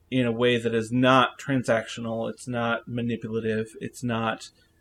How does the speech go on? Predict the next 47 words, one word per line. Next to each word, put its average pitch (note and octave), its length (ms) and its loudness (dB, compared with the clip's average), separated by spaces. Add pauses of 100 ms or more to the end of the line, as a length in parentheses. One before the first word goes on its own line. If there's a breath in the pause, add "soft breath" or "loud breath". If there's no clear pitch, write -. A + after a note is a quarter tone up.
(160)
uh, G#2+ 340 -4 (2000)
it's - 180 -10
not B2+ 320 6
a, A2 260 -2
uh, A2 240 -2 (500)
a A#2 200 -2
sort C3 240 -2
of A#2 100 -4
a A#2 60 -4
weird B2 340 2
power B2+ 320 6
dyna-, G#2+ 300 -2 (240)
power C#3+ 260 8
dynamic. A2 520 0 (100)
Um, A2 360 -4
it's B2+ 200 -2
showing C#3+ 460 6 (920 soft breath)
men C3+ 240 6
and C#3 140 2
women, A#2+ 440 2
you A#2+ 140 -4
know, A2+ 120 -2
in A#2+ 200 -4 (100)
a B2 80 -2
utopian B2+ 520 0
society, B2+ 580 4 (480)
the - 160 -2
way C3+ 160 8
that C3 180 2
they A#2+ 120 4
got D3+ 220 6
to B2 80 -4
this, A#2 280 -10
part E3 160 10
of C3+ 40 2
the A#2+ 60 0
way B2 120 4
that A#2+ 160 0
they A#2 100 -4
got E3+ 160 2
to B2 60 -14
this A#2 200 -10
utopian A#2 360 -8
society A#2 460 0
was A#2+ 260 0
to - 100 -20
just D#3 260 -2